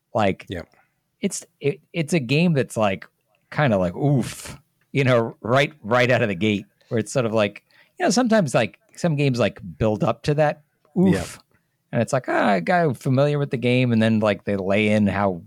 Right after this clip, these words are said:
Speaker 1: you know, terrible the world is. This game is like, this is a really depressing thing.
Speaker 2: <laughs>
Speaker 1: In fact, we're gonna warn you before you even begin
Speaker 2: Yeah, well,
Speaker 1: that this
Speaker 2: that's what I
Speaker 1: is
Speaker 2: was gonna say. Like, they did warn you. <laughs> She did write a blurb, it's like, "Hey, look,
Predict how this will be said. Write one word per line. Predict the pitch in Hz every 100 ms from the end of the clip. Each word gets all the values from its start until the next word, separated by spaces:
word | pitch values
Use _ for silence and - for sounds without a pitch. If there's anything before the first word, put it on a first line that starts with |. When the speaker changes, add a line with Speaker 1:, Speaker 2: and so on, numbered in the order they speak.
| _
Speaker 1:
you | 110 98
know, | 90 82 _ _ _
terrible | - 107 98 85
the | 82 98
world | 98 104 87
is. | 78 - _ _ _ _ _
This | 123
game | 147 139
is | 120
like, | 101 95 - _ _ _ _ _ _ _ -
this | 127
is | 131
a | 123
really | 117 120 110 85 -
depressing | - 113 113 113 101 87 _ -
thing. | 120 117 123 - - 226
Speaker 2:
<laughs> | - 202 - 117
Speaker 1:
In | 110
fact, | 135 127 127
we're | 135
gonna | 139 110
warn | 107 123 131
you | 123 107
before | 101 120 110
you | 110
even | 104 95
begin | 92 107 117 98
Speaker 2:
Yeah, | 117 170 226 - 123
well, | 131
Speaker 1:
that | 131
this | 135
Speaker 2:
that's | 120
what |
I | 135
Speaker 1:
is |
Speaker 2:
was | 131
gonna | 139 127
say. | 175 202 123
Like, | 101 98 - -
they | 127 120
did | 208 208
warn | 170 202
you. | 110 87 82 - -
<laughs> | _
She | - - - 233
did | 139 226 165
write | 214 156
a |
blurb, | 110 117 135 113
it's | 101
like, | 107 95
"Hey, | 120 107
look, | 113 113 104 -